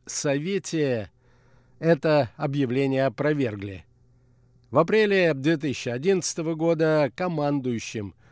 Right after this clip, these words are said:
вооруженными силами повстанцев был Абдул Фатах Юнис, а Хафтар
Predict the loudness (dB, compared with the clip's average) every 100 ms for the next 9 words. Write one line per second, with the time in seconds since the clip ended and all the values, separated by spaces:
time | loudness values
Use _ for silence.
0 | _ -4 2 4 4 0 0 0 -2 -4
1 | -4 -2 0 2 2 2 0 -2 _ _
2 | -20 -4 2 2 2 -2 0 2 0 -4
3 | -6 -8 -20 _ 2 4 4 0 -2 -2
4 | -2 -4 -2 -2 -2 -4 -4 -4 -6 -6
5 | -4 -4 -4 -6 -12 _ _ _ _ _
6 | _ _ 4 6 6 2 -4 -6 -6 -4
7 | -4 -2